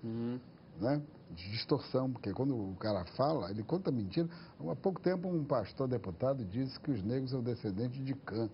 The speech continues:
Speaker 2: Que maior bobagem que ele disse, né? Uma bobagem, uma idiotice, pra tentar disseminar justamente o ódio e o preconceito.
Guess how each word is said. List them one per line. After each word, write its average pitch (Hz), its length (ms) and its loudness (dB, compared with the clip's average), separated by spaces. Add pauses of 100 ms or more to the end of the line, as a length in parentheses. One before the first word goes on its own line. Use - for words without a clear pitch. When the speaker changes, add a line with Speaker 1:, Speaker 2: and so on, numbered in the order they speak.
(300)
Speaker 2:
Que - 80 -8
maior 226 200 -2
bobagem 120 520 0
que - 80 -6
ele 85 120 -4
disse, 113 400 -4 (800)
né? 156 200 4 (420)
Uma 175 120 -4
bobagem, 190 440 0
uma 147 120 4
idiotice, 165 640 0 (320)
pra 120 120 0
tentar 131 260 4
disseminar 135 400 2
justamente 139 540 0
o 113 60 2
ódio 151 280 2
e 190 40 2
o 190 60 0
preconceito. 117 800 -2